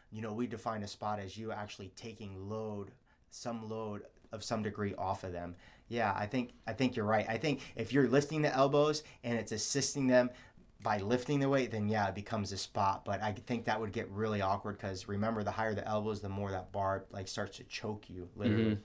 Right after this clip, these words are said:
Speaker 1: So yeah, that's a really good point. Would you spot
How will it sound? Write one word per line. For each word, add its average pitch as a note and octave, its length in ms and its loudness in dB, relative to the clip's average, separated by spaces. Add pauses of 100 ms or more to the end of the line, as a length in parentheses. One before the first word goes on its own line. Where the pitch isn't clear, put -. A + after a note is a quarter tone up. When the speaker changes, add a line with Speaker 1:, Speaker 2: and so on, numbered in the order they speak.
(520)
Speaker 1:
So A2 240 0
yeah, A#2 240 6
that's A#2 200 0
a B2 60 0
really A2+ 200 2
good G#2+ 200 -2
point. G#2+ 240 0 (160)
Would B2 140 4
you A#2+ 60 0
spot - 420 4